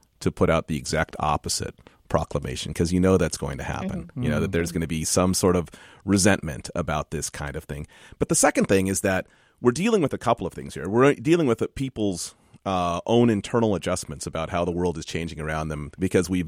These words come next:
Speaker 1: we've structured everything, as we've all said, in a very binary way, certainly when it comes to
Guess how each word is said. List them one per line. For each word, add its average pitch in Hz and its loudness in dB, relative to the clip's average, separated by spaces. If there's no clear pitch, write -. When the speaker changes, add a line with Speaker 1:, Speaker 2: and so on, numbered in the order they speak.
Speaker 1:
we've 87 -2
structured - -6
everything, 82 -4
as 92 0
we've 87 -2
all 76 -2
said, 78 -2
in 78 -4
a 82 -6
very 85 -2
binary 78 -6
way, 65 -6
certainly 92 4
when 85 -4
it - -10
comes 78 -6
to 80 -6